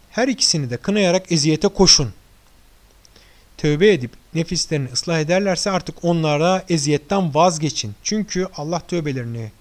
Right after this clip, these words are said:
çok kabul eden, en çok esirgeyendir." Nisa on altı. Cenab-ı Hak bu ayeti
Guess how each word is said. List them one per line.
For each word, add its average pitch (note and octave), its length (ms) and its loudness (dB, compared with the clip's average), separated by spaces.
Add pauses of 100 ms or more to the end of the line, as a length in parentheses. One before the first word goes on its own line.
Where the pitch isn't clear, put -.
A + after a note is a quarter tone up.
çok G#3 260 -4
kabul G#3 240 -2
eden, F#3+ 420 0 (420)
en F#3 140 2
çok - 280 -2
esirgeyendir." D3+ 1000 -2
Nisa F3 380 -2
on D3+ 180 -4
altı. A#2 260 -8 (1040)
Cenab-ı A#3+ 380 0
Hak D3+ 200 -4
bu A#3+ 80 4
ayeti G#3 400 0